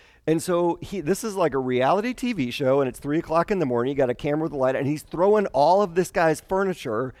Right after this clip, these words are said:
out of the temple. Like, "What do you think you're doing?" And he's like, "We gotta clean this room, get the Clorox and the Lysol, and get every, you know, any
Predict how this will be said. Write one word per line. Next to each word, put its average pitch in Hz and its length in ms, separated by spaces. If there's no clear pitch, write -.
out 170 160
of 185 60
the 170 80
temple. 160 500
Like, 131 220
"What 147 320
do 330 80
you 294 140
think 190 400
you're 180 100
doing?" 127 480
And 160 80
he's 170 100
like, 165 140
"We 180 100
gotta 160 160
clean 175 320
this 233 220
room, 131 260
get 151 140
the 139 80
Clorox 185 560
and 202 100
the 202 60
Lysol, 131 640
and 143 280
get 143 180
every, 165 460
you 135 160
know, 123 360
any 165 280